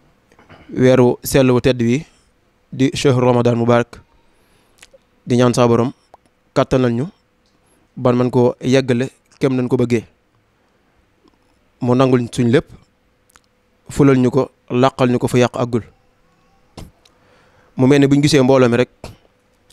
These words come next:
am na loo xamante ni moo ko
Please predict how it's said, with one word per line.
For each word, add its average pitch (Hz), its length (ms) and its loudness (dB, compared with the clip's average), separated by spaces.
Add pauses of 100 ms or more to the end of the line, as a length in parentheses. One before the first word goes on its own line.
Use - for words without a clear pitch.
(600)
am 135 220 2
na 135 140 0 (960)
loo 131 340 0
xamante 135 360 2
ni 127 120 2
moo 127 200 2
ko - 180 -4